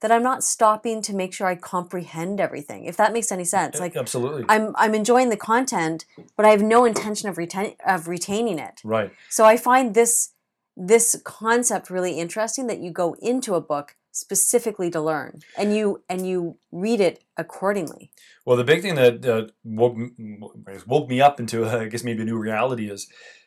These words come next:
Speaker 2: uh, probably around ten years ago, I took a course,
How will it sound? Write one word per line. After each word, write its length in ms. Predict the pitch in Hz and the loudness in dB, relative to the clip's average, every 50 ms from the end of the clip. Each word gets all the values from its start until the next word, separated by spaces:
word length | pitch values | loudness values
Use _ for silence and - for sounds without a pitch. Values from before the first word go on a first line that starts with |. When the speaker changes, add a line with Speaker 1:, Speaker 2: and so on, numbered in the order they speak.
| _ _ | _ _
Speaker 2:
uh, 80 | 110 104 | -14 -14
probably 560 | 92 - - 127 131 131 123 113 110 117 127 | -10 4 6 6 6 6 2 -2 -2 -2 -2
around 280 | 185 170 127 117 113 | 0 0 -2 -2 -2
ten 200 | 110 - 113 113 | -4 -4 -4 -4
years 200 | 113 110 110 107 | -4 -4 -6 -6
ago, 260 | 107 95 107 104 107 110 | -8 -6 -4 -4 -2 0
I 140 | 110 120 | 0 0
took 160 | 120 - 151 160 | -2 -2 -8 -8
a 60 | 151 | -10
course, 560 | - - 107 101 98 101 123 - - - | -8 -6 -4 -2 -2 -2 -2 -4 -6 -6